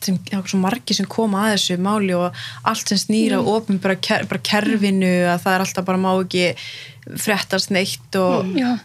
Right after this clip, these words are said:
Speaker 2: Mhm.
Speaker 1: sverta mannorð þessa og hins og eitthvað,
Speaker 2: Já.
Speaker 1: þú veist,
Speaker 2: Já.
Speaker 1: enginn
Speaker 2: Já.
Speaker 1: taka ábyrgð.
Speaker 2: Mhm.
Speaker 4: Já.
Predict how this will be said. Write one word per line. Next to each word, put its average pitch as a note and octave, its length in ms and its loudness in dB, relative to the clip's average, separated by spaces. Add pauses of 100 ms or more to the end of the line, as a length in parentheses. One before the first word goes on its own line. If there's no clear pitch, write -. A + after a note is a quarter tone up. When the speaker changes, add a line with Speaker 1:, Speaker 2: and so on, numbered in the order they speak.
(120)
Speaker 2:
Mhm. A#3 300 0
Speaker 1:
sverta G3 420 0
mannorð G3+ 360 2
þessa G3 420 0
og F#3+ 40 2
hins G3 340 0
og F#3+ 100 2
eitthvað, A#3 320 2
Speaker 2:
Já. F#3+ 60 -8
Speaker 1:
þú G3 80 0
veist, G3+ 260 0
Speaker 2:
Já. A3+ 180 0 (260)
Speaker 1:
enginn G3+ 300 2
Speaker 2:
Já. B3 60 2
Speaker 1:
taka G3+ 160 2 (100)
ábyrgð. G#3 500 -4 (460)
Speaker 2:
Mhm. B3 280 0 (120)
Speaker 4:
Já. A#3+ 160 -2